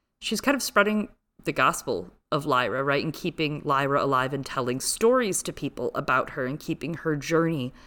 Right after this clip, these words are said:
alive, and that could mean so much to these two child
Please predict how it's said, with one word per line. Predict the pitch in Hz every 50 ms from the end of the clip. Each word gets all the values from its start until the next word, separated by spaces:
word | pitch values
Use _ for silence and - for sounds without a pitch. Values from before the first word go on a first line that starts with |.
| - - - _ -
alive, | - 151 135 131 123 120 117 117 117 120 120 - -
and | 143 139 139 139 139 - - _ _ _ _ - -
that | - 185 208 -
could | 294 240
mean | 240 247 240 220 208
so | - - 214 190 190
much | 185 175 180 202 - - - -
to | 175
these | 165 165 156 143 -
two | - - 180 165 160
child | - - 147 143 151 151 143 143 170